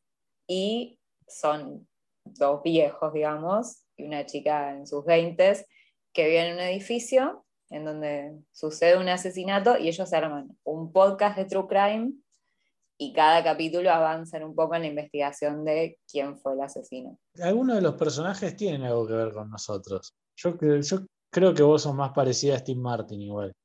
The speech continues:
Speaker 1: Yo
Speaker 2: Y
Speaker 1: soy
Speaker 2: yo soy
Speaker 1: como
Speaker 2: más
Speaker 1: Selena
Speaker 2: Martin.
Speaker 1: Gómez, Regia.
Speaker 2: No, no,
Speaker 1: Ok,
Speaker 2: no, claramente
Speaker 1: ok.
Speaker 2: no.
Speaker 1: ¿No?
Speaker 2: Vos sos más Steve Martin, el, sos el medio lortiva, que,
Speaker 1: <laughs>
Speaker 2: que no quiere a nadie y todo eso.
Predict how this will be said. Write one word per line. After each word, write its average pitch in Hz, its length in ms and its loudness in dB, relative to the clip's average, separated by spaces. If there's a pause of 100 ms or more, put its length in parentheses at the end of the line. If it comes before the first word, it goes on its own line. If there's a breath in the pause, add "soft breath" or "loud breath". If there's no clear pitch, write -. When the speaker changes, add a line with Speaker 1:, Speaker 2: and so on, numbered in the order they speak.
(140)
Speaker 1:
Yo - 160 -4
Speaker 2:
Y - 60 2
Speaker 1:
soy - 80 4
Speaker 2:
yo - 80 6
soy 160 120 6
Speaker 1:
como 170 140 4
Speaker 2:
más - 60 4
Speaker 1:
Selena 170 340 2
Speaker 2:
Martin. 165 80 2
Speaker 1:
Gómez, 185 340 0
Regia. 170 560 -4 (120)
Speaker 2:
No, 104 220 -4 (560)
no, 113 160 0
Speaker 1:
Ok, 98 80 -2
Speaker 2:
no, - 140 -4 (140)
claramente 139 520 0
Speaker 1:
ok. 95 60 -16
Speaker 2:
no. 95 60 -20 (360)
Speaker 1:
¿No? 175 300 -2
Speaker 2:
Vos 127 160 2
sos 123 160 2
más 123 140 -2
Steve 120 340 0
Martin, 120 380 2
el, 104 240 -4
sos - 200 -2
el 117 140 0
medio 117 200 2
lortiva, 110 760 0
que, 95 160 -14 (140)
Speaker 1:
<laughs> - 500 -8
Speaker 2:
que 110 140 -6
no 107 100 -2
quiere 110 200 -2
a 104 40 4
nadie 104 500 0
y 95 60 -8
todo 101 240 -4
eso. 92 240 -6